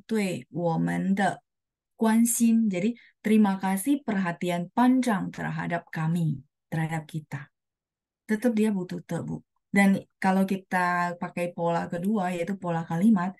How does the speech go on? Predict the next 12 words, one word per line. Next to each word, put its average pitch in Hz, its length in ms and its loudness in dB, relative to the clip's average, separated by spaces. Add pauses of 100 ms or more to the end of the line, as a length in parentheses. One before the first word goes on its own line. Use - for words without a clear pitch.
(440)
memang 214 400 4
dia 233 160 2
begitu, 202 480 0
Bu. 165 160 -10 (480)
Eh, - 240 -12 (340)
对 208 640 0
爸 214 160 0
爸 156 320 -4
的 175 240 -2
什 - 240 -4
么， 170 320 0 (320)
对 233 240 6